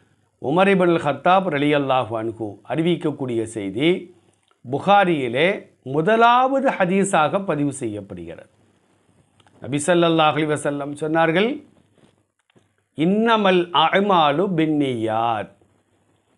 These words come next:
செயல்கள் அனைத்தும் எண்ணங்களை கொண்டுதான் பூர்த்தியாகும் அல்லது கூலி கொடுக்கப்படும். எண்ணம் சரியாக இருந்தால்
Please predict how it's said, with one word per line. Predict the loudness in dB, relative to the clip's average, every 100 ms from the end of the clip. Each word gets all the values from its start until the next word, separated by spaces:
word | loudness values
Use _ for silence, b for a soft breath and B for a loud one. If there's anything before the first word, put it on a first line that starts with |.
| _ _ _ _ _
செயல்கள் | -6 2 4 4 2 2 2 2
அனைத்தும் | 2 0 0 0 -2 -4 -2 -2 -2 -6 -8 _ _ _ _ _
எண்ணங்களை | 0 2 2 2 2 2 2 0
கொண்டுதான் | 0 -2 0 0 2 2 0 -4 -10 _ _ _ _ -4
பூர்த்தியாகும் | 0 0 -2 -4 0 2 0 -2 -8 -12 -12 -18 _ _ _ _ _ _ _ _
அல்லது | 0 2 2 -2 -4
கூலி | 0 4 4
கொடுக்கப்படும். | 4 2 0 -2 -4 -2 -6 -4 -6 -10 -14 _ _ _ _ _ _ _ _ _ _ _ _
எண்ணம் | -6 -2 0 0 0
சரியாக | -2 -2 2 2 2 0
இருந்தால் | -2 -2 0 2 2 2 -4